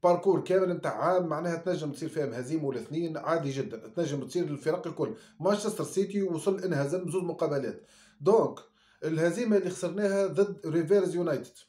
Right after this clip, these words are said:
ثم سخانة، ما ننكروش، ثم سخانة، الطقس سخون، والملاعبية لاحظنا فيهم الإرهاق. ملاعبية نيجيريا استانسوا، هو صيف عندهم هم، استانسوا، معناها عندهم توا أربع شهور صيف، استانسوا ماخذين الهف اللي الدنيا سخونة. بون،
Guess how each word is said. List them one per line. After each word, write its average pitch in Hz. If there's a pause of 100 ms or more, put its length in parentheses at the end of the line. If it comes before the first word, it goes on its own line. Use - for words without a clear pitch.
(800)
ثم 196
سخانة، 202 (140)
ما 143
ننكروش، 180
ثم 214
سخانة، - (180)
الطقس 208
سخون، 190 (160)
والملاعبية 165
لاحظنا 202
فيهم 202
الإرهاق. 185 (260)
ملاعبية 165
نيجيريا 196
استانسوا، 190
هو 220
صيف 180
عندهم 135
هم، 120 (260)
استانسوا، 175
معناها 175
عندهم 160
توا 151 (280)
أربع 165
شهور 175
صيف، 208
استانسوا 202
ماخذين 196
الهف 165
اللي 190
الدنيا 196
سخونة. 151
بون، 175